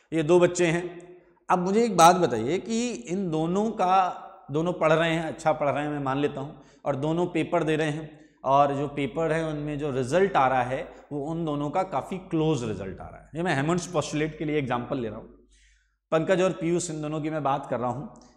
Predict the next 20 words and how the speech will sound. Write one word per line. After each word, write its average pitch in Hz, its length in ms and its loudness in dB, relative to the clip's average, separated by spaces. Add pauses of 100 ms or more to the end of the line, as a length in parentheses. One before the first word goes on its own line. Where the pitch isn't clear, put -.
ये 214 180 6
दोनों 190 320 6
ने 214 240 0
साल 165 260 4
भर 190 120 2
खूब 185 260 -2
पढ़ाई 139 300 2
की 180 200 -8 (800)
और 196 240 8
इन्होंने 170 380 0
एग्जाम्स 143 540 0
में 156 140 -4
लगभग 160 540 2 (100)
एक 156 340 0
जैसा 131 340 -2
परफॉर्म 117 560 -6
किया, 190 320 4 (1000)
लगभग 196 340 6
एक 143 140 2
जैसा। 113 300 -6